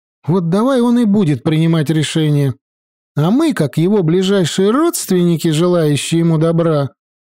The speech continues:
должны это решение поддержать. Так что, Семен, ты хочешь принять предложение Бориса Федоровича?» «Конечно, тетя Маша, это же мечта всей жизни.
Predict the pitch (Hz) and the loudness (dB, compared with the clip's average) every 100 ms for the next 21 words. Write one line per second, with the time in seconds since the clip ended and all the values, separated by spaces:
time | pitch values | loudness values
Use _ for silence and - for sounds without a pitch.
0 | - 151 262 330 359 349 175 143 147 - | -4 -2 0 0 0 0 0 0 -2 -2
1 | 143 139 135 131 320 339 294 269 220 185 | 0 0 -2 -2 -2 -2 -2 0 0 0
2 | 202 190 - - _ _ _ _ _ - | 0 -2 -6 -18 _ _ _ _ _ -6
3 | 302 - 311 - 208 220 123 104 147 - | -6 -4 -2 -2 0 0 0 -2 -4 0
4 | 330 320 - - 185 185 139 156 143 170 | -2 -2 -2 -2 0 0 0 -2 0 0
5 | 175 160 139 135 156 175 135 160 190 147 | 0 0 0 0 0 0 -2 -2 -2 0
6 | 120 107 104 107 92 _ _ _ _ _ | 0 -2 -2 -6 -8 _ _ _ _ _
7 | _ _ _ _ 78 92 131 127 90 80 | _ _ _ _ -8 -4 -2 -2 -6 -4
8 | 107 113 120 113 - - - _ - 165 | -4 -2 -2 -2 -6 -10 -16 _ -6 -2
9 | 156 170 175 151 - 170 143 160 160 123 | 0 0 0 0 -2 -2 -2 -2 0 0
10 | 139 143 110 80 | 0 0 -2 -4